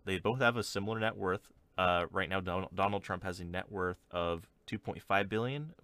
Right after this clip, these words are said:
while Oprah has two point six. Uh, Donald Trump has had actual political power for four years. He was the president. Uh,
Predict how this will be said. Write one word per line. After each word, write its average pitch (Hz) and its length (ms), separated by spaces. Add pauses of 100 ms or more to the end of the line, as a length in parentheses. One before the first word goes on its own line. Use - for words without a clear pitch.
while 92 200
Oprah 92 300
has 92 180
two 92 120
point - 240
six. - 440 (720)
Uh, 92 240 (140)
Donald 120 320
Trump 123 340 (320)
has 95 220
had 95 260
actual 104 480
political 101 500
power 90 400
for 90 200
four 110 280
years. 87 380
He 101 80
was 87 140
the 87 60
president. 92 480 (420)
Uh, 90 220